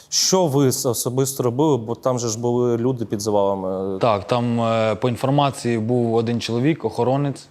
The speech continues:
Speaker 2: Після прибу-, прибуття моя задача моєго відділення, ну, звісно, там розподілили, ті, хто перші прибули, вони були направлені для рятування цього чоловіка, з-, ну, для знаходження. Моя задача була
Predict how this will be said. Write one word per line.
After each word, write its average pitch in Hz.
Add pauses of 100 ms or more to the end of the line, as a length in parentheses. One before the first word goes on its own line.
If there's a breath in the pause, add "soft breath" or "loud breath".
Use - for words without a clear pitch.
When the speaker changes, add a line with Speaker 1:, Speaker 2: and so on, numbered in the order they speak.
(140)
Speaker 2:
Після 170
прибу-, 147
прибуття 151
моя 139
задача 127
моєго 127
відділення, 123
ну, 127
звісно, 123
там 117
розподілили, 135
ті, 123
хто 117
перші 117
прибули, 143
вони 123
були 123
направлені 120
для 113 (240 loud breath)
рятування 123
цього 120
чоловіка, 123
з-, 104
ну, 104
для 104
знаходження. 110 (280 loud breath)
Моя 143
задача 139
була 127